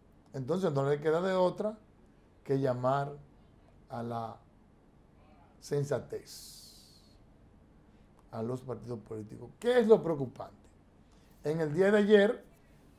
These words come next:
vimos las declaraciones que dieron los delegados políticos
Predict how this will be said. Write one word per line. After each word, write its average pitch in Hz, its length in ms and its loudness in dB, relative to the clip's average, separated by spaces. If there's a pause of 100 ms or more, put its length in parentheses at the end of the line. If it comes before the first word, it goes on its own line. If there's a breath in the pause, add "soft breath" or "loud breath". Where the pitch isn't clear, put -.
(160)
vimos 190 560 6
las 156 180 2
declaraciones 147 600 0
que 165 140 -2
dieron 143 460 4 (440 loud breath)
los 135 240 0
delegados 143 520 2
políticos 160 760 -4